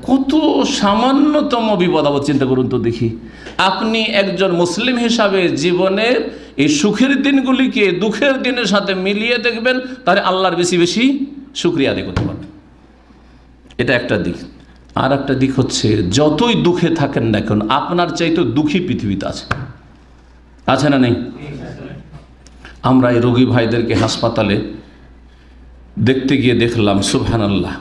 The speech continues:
এ ভাইদের অ্যাক্সিডেন্ট তো মাশাআল্লাহ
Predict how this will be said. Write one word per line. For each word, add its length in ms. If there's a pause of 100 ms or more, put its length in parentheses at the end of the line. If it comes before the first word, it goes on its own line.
(180)
এ 60
ভাইদের 500
অ্যাক্সিডেন্ট 680
তো 100
মাশাআল্লাহ 640